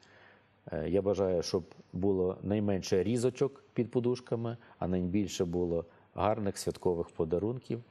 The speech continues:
всім прекрасного настрою, всім бажаю віри в нашу перемогу, віри в те, що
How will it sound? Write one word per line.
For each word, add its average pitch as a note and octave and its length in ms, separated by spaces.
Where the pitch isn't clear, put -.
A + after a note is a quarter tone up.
всім F#2+ 220
прекрасного E2 640
настрою, B2+ 640
всім G#2 240
бажаю F2 540
віри F2 600
в E2+ 140
нашу F#2 300
перемогу, A2 680
віри F2+ 380
в - 80
те, F2+ 260
що D2+ 520